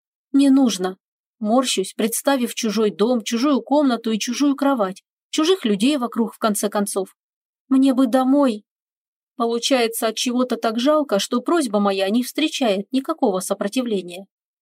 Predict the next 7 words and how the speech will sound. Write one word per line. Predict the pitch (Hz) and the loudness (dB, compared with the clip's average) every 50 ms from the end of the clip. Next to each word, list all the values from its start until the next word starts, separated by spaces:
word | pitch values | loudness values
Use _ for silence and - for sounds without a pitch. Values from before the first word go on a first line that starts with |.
| _ _ _ _ _ | _ _ _ _ _
«Домой?» | - 180 214 214 196 185 185 190 214 277 294 _ _ _ _ _ - | -4 0 2 2 2 2 0 0 0 0 -2 _ _ _ _ _ -6
лишь | 254 240 233 - | -2 -2 -2 -2
переспрашивает | - 262 247 254 254 - 262 247 233 - 247 233 233 233 233 | -2 -2 -2 -2 -2 0 0 0 0 -2 -2 -2 -2 0 0
мужчина, | 226 233 - - 247 226 208 202 214 - _ _ - | -2 -2 -2 -2 -2 -4 -4 -4 -6 -8 _ _ -4
и | 220 | -2
я | 208 196 233 294 | 0 0 0 0
киваю. | 285 - 208 180 180 180 170 175 175 196 | -2 -2 -4 -2 -2 -2 -6 -6 -10 -12